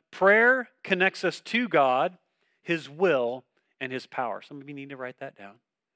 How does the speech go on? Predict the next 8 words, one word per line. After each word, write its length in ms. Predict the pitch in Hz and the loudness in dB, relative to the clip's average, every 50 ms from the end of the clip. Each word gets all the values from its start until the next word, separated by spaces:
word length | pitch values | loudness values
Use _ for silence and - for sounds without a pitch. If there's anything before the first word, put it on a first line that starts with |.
| _ _ _ _ _ _ _ _ _ _ | _ _ _ _ _ _ _ _ _ _
Prayer 400 | - - 185 202 226 247 262 247 | 2 4 6 8 8 8 6 6
connects 480 | - - 233 220 208 214 208 - - 208 | 4 -4 -4 0 0 0 0 0 -2 -4
us 180 | 202 - - | -4 -4 -6
to 140 | - - 208 | -4 -4 -2
God, 480 | 165 156 143 139 135 151 202 202 - _ _ _ _ _ _ _ _ _ _ _ _ | 2 2 2 2 2 0 -2 -6 -10 _ _ _ _ _ _ _ _ _ _ _ _
to 180 | - 208 196 | -6 -4 0
his 240 | 185 190 185 160 135 | 2 2 2 0 -2
will, 560 | 147 156 196 202 180 156 143 135 135 151 147 | -2 2 4 4 6 6 4 2 0 -2 -6